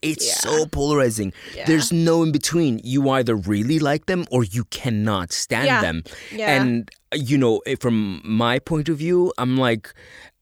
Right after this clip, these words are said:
Speaker 1: eh, like, they're clients, right, of
Speaker 2: Yeah.
Speaker 1: the shop, but I don't necessarily have to agree with everything that they're doing, and I don't
Speaker 2: Oh, God,
Speaker 1: I'm not,
Speaker 2: no.
Speaker 1: I'm not championing for anything that they're doing. Like, all I do is provide pieces to them.
Speaker 2: Yep.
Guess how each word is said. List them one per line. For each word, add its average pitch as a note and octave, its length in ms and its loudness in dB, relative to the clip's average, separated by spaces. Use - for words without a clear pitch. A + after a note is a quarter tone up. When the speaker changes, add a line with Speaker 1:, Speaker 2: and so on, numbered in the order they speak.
Speaker 1:
eh, B2+ 480 0
like, G2 300 -2
they're G2+ 140 0
clients, A2 800 -2
right, G2+ 380 -2
of F#2+ 220 -2
Speaker 2:
Yeah. A3+ 320 2
Speaker 1:
the F#3 120 -2
shop, E3 540 -2
but A2+ 360 0
I G#2 120 -2
don't B2 160 0
necessarily B2 480 0
have C#3 220 -4
to F#3+ 160 2
agree B2+ 340 2
with A#2 160 -2
everything A#2+ 420 -2
that F#2+ 120 -2
they're E2+ 120 -4
doing, B2+ 480 -2
and G#2+ 100 0
I G#2+ 80 0
don't D3+ 240 0
Speaker 2:
Oh, G4+ 140 2
God, F#4 260 0
Speaker 1:
I'm - 160 0
not, G3 200 0
Speaker 2:
no. - 60 -6
Speaker 1:
I'm D3 80 -2
not D3+ 160 -2
championing A#2+ 840 -4
for A#2+ 180 -4
anything D3 420 -2
that F2 120 -4
they're E2 80 -8
doing. D#2+ 220 -4
Like, F2+ 240 -4
all D3+ 200 4
I F3 60 2
do D3+ 220 0
is A#2+ 140 -2
provide A#2 460 0
pieces - 380 -2
to F2+ 100 -2
them. D#2+ 280 -4
Speaker 2:
Yep. C4+ 200 -2